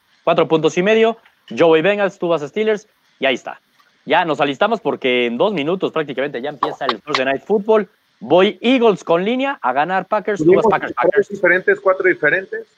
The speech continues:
Speaker 1: Bien, te llevo, ¿cuántos son los puntos que te llevo? Te llevo siete picks.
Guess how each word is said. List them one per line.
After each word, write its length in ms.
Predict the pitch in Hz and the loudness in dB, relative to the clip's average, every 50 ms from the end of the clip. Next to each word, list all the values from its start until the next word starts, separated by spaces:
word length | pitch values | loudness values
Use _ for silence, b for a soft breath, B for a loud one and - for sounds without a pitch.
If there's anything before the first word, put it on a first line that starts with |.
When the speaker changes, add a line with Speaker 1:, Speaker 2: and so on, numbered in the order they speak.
| _ _ _ _ _ _ _ _ _ _ _ _ _ _ - | _ _ _ _ _ _ _ _ _ _ _ _ _ _ -4
Speaker 1:
Bien, 260 | 160 175 180 202 226 _ _ _ _ _ - | -2 0 0 -2 -4 _ _ _ _ _ 0
te 260 | 143 143 147 147 143 | 2 4 4 4 2
llevo, 300 | 165 185 185 196 190 180 | 0 0 0 0 -2 -2
¿cuántos 280 | - 202 202 208 196 | -2 -4 -4 -4 -6
son 120 | - 220 214 | -6 -6 -8
los 100 | 208 202 | -8 -10
puntos 180 | - 208 190 | -10 -10 -8
que 40 | 196 | -8
te 40 | 190 | -6
llevo? 80 | 214 208 | -6 -6
Te 40 | 185 190 | -4 -4
llevo 100 | 185 175 | -4 -4
siete 340 | - - 196 180 156 151 | -4 -4 -4 -2 -2 -4
picks. 420 | 117 - 90 - - - _ _ | -4 -6 -12 -16 -18 -20 _ _